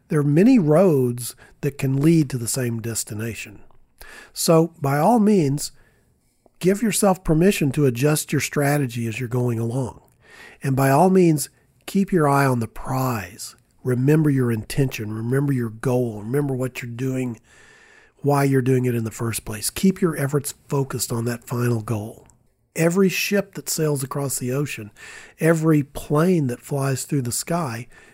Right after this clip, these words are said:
makes many, many course corrections along the way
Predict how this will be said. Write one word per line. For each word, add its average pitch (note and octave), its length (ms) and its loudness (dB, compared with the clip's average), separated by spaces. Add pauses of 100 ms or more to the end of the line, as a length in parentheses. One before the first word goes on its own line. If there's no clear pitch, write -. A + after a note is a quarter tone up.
(160)
makes C#3 400 -2
many, D3 540 4
many C#3+ 360 2
course C#3+ 460 -4
corrections A#2+ 880 -8 (300)
along B2 320 0
the A2+ 100 -4
way A#2 360 -4